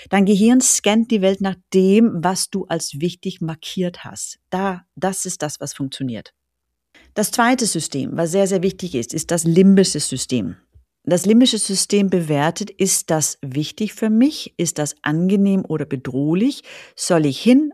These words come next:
oder soll ich weg? Unter anderem. Ziele scheitern oft, weil sie im Kopf logisch sind, aber emotional leer, also nicht gefüllt sind. Du sagst, "Ich sollte", aber dein Gehirn sagt, "Warum denn das?"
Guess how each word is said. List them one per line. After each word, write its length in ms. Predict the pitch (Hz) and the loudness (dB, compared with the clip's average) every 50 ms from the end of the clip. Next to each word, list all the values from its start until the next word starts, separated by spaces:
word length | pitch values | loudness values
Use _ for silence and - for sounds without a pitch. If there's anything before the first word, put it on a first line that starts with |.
| _ _ | _ _
oder 220 | 208 202 208 185 | 0 0 0 0
soll 180 | 190 190 175 180 | 0 0 -2 -2
ich 160 | 175 175 - | -4 -6 -8
weg? 300 | 123 117 - - - _ _ _ _ _ _ _ _ _ _ _ _ | -8 -10 -10 -14 -20 _ _ _ _ _ _ _ _ _ _ _ _
Unter 320 | _ 156 151 135 135 127 | _ -2 0 0 -2 -6
anderem. 300 | 110 104 101 101 - - _ _ _ _ - - - - - - - - - - _ _ _ _ _ _ _ _ _ _ - | -8 -10 -12 -12 -14 -16 _ _ _ _ -20 -20 -20 -20 -20 -20 -20 -20 -20 -20 _ _ _ _ _ _ _ _ _ _ -6
Ziele 560 | - - - 254 285 302 269 233 247 269 240 | -2 2 4 6 8 8 8 8 6 4 2
scheitern 540 | - 190 - 220 202 202 214 - 220 214 - - | 0 -2 -2 0 2 0 0 0 -2 -2 0 0
oft, 320 | 175 190 - - 170 165 | -2 -2 -2 -6 -4 -2
weil 540 | 170 165 165 170 175 185 202 208 214 - - | 0 0 0 0 2 2 2 2 0 -2 -4
sie 180 | - 190 185 | -4 -4 -2
im 160 | - 170 175 - | -2 -2 -4 -6
Kopf 360 | - - 190 190 185 - - | -6 -6 -6 -6 -6 -6 -4
logisch 720 | - 180 175 175 190 208 220 233 226 185 180 180 165 - - - - | -2 -2 4 6 6 8 8 6 6 4 0 -2 -2 -4 -8 -8 -10
sind, 460 | 143 135 135 139 151 175 196 196 - _ | -8 -6 -4 -2 -2 -2 -2 -2 -4 _
aber 340 | - 160 156 147 160 - - | -6 -6 -4 -2 -4 -4 -2
emotional 920 | 170 170 180 185 185 180 - - 180 170 156 151 151 151 151 156 160 156 _ _ _ _ _ _ | -2 -2 0 -2 -4 -6 -8 -6 -4 -4 -2 -2 -4 -4 -4 -6 -6 -8 _ _ _ _ _ _
leer, 560 | - 139 143 117 139 131 123 - - 107 - _ - | -10 -10 -6 -4 -2 -2 -2 -4 -6 -12 -20 _ -8
also 180 | 139 131 143 | -6 -4 -2
nicht 220 | 151 151 143 - - | -2 -2 -4 -4 -8
gefüllt 340 | 151 - - 151 135 120 | -8 -6 -4 -6 -6 -4
sind. 300 | - - 117 117 117 - | -6 -6 -4 -6 -4 -2
Du 80 | 160 175 | -2 -2
sagst, 400 | 180 160 175 175 180 190 - - | 0 0 0 0 0 -2 -4 -8
"Ich 180 | - 131 123 - | -12 -12 -10 -10
sollte", 720 | - - 160 156 170 185 196 - - 233 262 339 330 294 - _ | -8 -6 -4 0 0 0 0 0 -2 -2 -2 -4 -6 -12 -10 _
aber 300 | - 156 143 139 143 139 | -6 -4 -2 -2 -4 -4
dein 260 | - 143 139 143 139 | -4 -4 -4 -2 -2
Gehirn 300 | 139 131 147 170 180 180 | -2 -2 -2 -2 -2 -2
sagt, 360 | 165 165 160 160 160 - _ _ _ _ _ _ - | -2 -2 -4 -4 -6 -16 _ _ _ _ _ _ -10
"Warum 240 | 143 - 131 135 | -6 -4 -4 -4
denn 100 | 131 123 | -2 -4
das?" 320 | 113 - - - - - | -4 -8 -10 -12 -16 -20